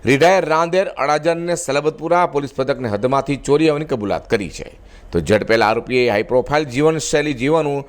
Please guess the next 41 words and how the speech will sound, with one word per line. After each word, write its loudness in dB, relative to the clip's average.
શોખીન 2
હોવાની 0
કબૂલાત -2
કરી -2
હતી -16
અને 0
ધાર્મિક 2
સ્થળ -2
બાગ 2
બગીચા -2
નજીકથી 0
વાહન 0
ચોરી 0
કરતો 0
હતો. -2
સાથે 0
રીઢો 0
દેશ 2
અને 0
વિદેશમાં 0
પણ -2
ફરવાનો 2
ચસ્કો -2
હોવાથી 2
વાહન 2
ચોરી 0
કરતો 2
હોવાની 0
કબૂલાત -4
કરી -2
છે. -16
હાલ -8
તો 4
રાંદેર 2
પોલીસે -2
રીઢાની -2
વધુ -4
પૂછપરછ -4
હાથ -6
ધરી -2
છે. -12